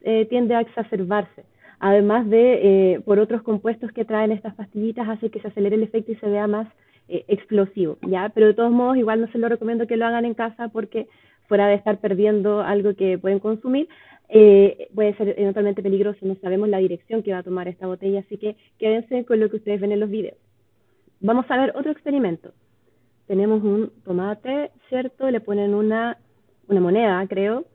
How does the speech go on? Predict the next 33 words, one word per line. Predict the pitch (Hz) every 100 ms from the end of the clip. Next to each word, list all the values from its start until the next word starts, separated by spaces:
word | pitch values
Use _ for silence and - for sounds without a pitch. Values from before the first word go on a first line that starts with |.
| _ _ _ _ _
y, | 226 247 262 - 226 _ _ _ _ _ _ _ _ -
ah, | 214 214 208 180
ya, | 147 - _ _ -
ya. | 190 - _ _
No, | 214 151 - _ _ -
este | 247 - 277 277 240
es, | 247 -
eh, | 208 202 196 202
cien | 233
por | 240
ciento | 240 233
fake. | 220 160 -
Lo | 202 208
más | 220 233
probable, | 254 254 302 277 247 392 _ _ _ -
voy |
a | 190
detenerlo | 190 190 196
ahí, | 214 214
lo | 220
más | 208 269
probable | - 294 294 339 285 302
es | 233 269 -
que | 277 302 - _ _
tengan | 233 247 247
el | 240
cable | 220 226 240
conectado | 240 208 196 214 220 240 -
a, | 196 196 190
a | 185 - 185
una | 196
corriente | 190 202 226 214 202 202
usual, | 185 196 - 233